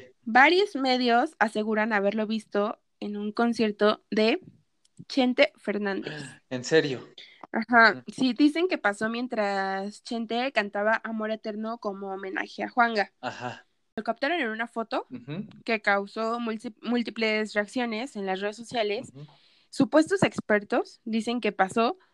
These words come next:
Speaker 1: porque Vicente cantó con una energía muy fuerte y prácticamente lo invocó.
Speaker 2: Órale.
Speaker 1: Porque era una de sus canciones favoritas
Speaker 2: Ajá.
Speaker 1: que él escribió.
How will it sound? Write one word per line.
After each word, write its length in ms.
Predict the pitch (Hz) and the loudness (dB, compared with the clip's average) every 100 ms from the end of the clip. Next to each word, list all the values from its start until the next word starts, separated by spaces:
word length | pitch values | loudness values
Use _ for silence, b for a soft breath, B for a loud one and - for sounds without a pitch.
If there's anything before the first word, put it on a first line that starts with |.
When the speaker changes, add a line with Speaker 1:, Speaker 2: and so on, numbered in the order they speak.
| b b _ - | b b _ -2
Speaker 1:
porque 640 | 214 202 - 202 202 202 | 0 0 0 0 2 0
Vicente 480 | 208 220 - 233 233 | 2 4 4 2 0
cantó 380 | 247 202 202 202 | 2 2 2 0
con 140 | 214 | 0
una 180 | 214 214 | -2 -2
energía 1080 | 220 202 190 - 208 208 208 202 202 196 180 _ _ _ | 0 -2 -2 -2 0 4 4 4 2 0 -2 _ _ _
muy 280 | 208 233 233 | -4 -4 -6
fuerte 520 | - 226 214 220 320 | -4 -4 -2 -6 -6
y 80 | 220 | -10
prácticamente 880 | - 220 214 208 269 - 202 202 202 | 0 4 4 2 -4 -2 -2 -4 -2
lo 140 | 240 226 | -2 0
invocó. 600 | 202 190 185 185 208 185 - _ - | -2 0 -2 0 -2 -2 -14 _ -20
Speaker 2:
Órale. 600 | - - 185 156 120 110 - | -16 -10 -2 0 0 -4 -4
Speaker 1:
Porque 200 | 208 220 | -2 0
era 100 | 226 | 0
una 160 | 226 | 0
de 80 | 226 | 0
sus 160 | 220 202 | -2 -2
canciones 500 | 202 196 208 202 208 | 0 0 -2 -4 -4
favoritas 640 | 196 190 190 185 208 247 | -4 -2 -4 -4 -4 -4
Speaker 2:
Ajá. 100 | - | -8
Speaker 1:
que 260 | 208 196 190 | -8 -8 -8
él 180 | 196 202 | -8 -10
escribió. 560 | 185 - 196 196 190 | -8 -4 4 4 4